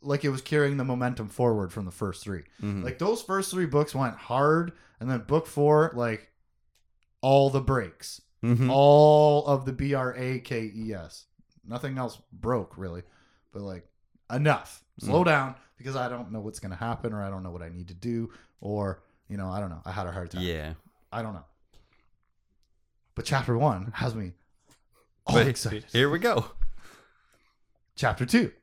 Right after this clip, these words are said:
Speaker 1: Aboard the Jade Shadow, where Luke is thinking about the treacherous path into the Maw between the two black holes,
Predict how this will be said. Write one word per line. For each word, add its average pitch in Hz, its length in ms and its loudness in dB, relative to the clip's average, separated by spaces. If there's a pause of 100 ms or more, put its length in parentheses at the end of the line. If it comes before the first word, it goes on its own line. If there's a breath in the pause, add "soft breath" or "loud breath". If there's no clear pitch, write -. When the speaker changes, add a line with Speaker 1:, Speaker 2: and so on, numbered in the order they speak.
(640)
Speaker 1:
Aboard 127 460 -2
the 131 100 -2
Jade 147 300 0
Shadow, 156 440 -4 (1300)
where 147 140 2
Luke 165 280 0
is 196 140 -4
thinking 170 360 -4
about 143 440 4 (480 soft breath)
the - 80 -12
treacherous 160 540 2
path 147 380 0
into 143 200 -6
the 139 100 0
Maw 120 460 0 (300 soft breath)
between 185 340 2
the 170 80 0
two 196 220 2
black 170 280 4
holes, 143 580 2